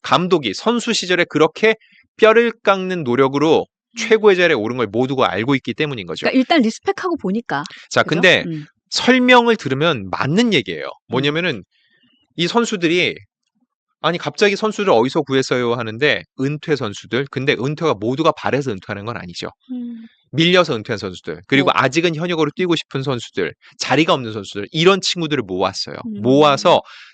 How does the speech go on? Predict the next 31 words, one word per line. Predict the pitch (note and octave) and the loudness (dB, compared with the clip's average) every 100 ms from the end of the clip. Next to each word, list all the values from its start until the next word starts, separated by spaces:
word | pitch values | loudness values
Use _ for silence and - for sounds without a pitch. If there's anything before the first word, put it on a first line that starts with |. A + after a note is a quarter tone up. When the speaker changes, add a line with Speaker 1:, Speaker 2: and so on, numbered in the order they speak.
| _ | _
Speaker 1:
제팔회 | - E3 F3 - G3+ G3+ F#3+ | 2 2 2 0 4 4 4
여자 | G#2 A2+ D3+ | 2 2 2
배구단을 | D3+ C#3+ C3+ C3+ D#3 D3+ | 2 0 -2 0 -2 -4
창단할 | - A3 G#3 G#3 F#3+ D#3 | -6 -2 2 2 2 0
목적으로 | A2 A2+ _ - D#3+ C#3 C#3+ | -2 -6 _ 0 0 2 0
하다 | C#3 D#3+ C#3 | 0 0 -2
보니까 | G#2+ G2 - D#3 A3+ | -4 -8 0 2 2
Speaker 2:
우와. | G#3+ F#3 E3 - - - | -2 -6 -12 -16 -20 -4
Speaker 1:
계속 | - E3 F3+ | 2 4 2
질타를 | - C3+ - C#3+ C3 | 0 -4 0 0 0
하는 | F3+ E3+ | -2 -2
거죠. | G#2 - C2 - - | -4 -4 -6 -8 0
그런 | E3 F3 C3+ - - _ - | 0 2 -4 -18 -20 _ -6
실수를 | - B3 - A3 G3 | 0 0 2 2 4
했을 | F3+ E3 | 2 -2
때 | D3+ E3 | -2 -2
한 | F#3+ | 0
명이 | G3 F3+ C3 - _ - | -2 -2 -2 -6 _ -2
얘기를 | B2 C3 | 0 0
합니다. | A2 A2 D#3 | -2 0 4
"어, | A#3 A#3+ A3+ - _ | 4 4 2 -4 _
미안해, | - G#3+ B3 A#3+ | 0 4 4 2
미안해." | A3+ A3 G#3+ A3 G#3+ _ _ _ _ _ _ _ _ _ - | 0 -2 -2 -6 -10 _ _ _ _ _ _ _ _ _ -4
옆에서 | D3 G3 G3+ | -2 0 -2
"괜찮아, | G3 G3+ A3+ | -2 0 0
괜찮아." | G#3 F#3 F3 | 0 0 0
하는데 | D#3+ D#3 | 0 -2
그때 | D#3 F3 G#3+ | -2 0 2
김연경 | F#3+ C#3+ D3+ C#3 | 0 0 -4 -4
선수가 | B2+ D3 D3 C3 | -6 -4 -2 0
Speaker 2:
네. | G3+ | 0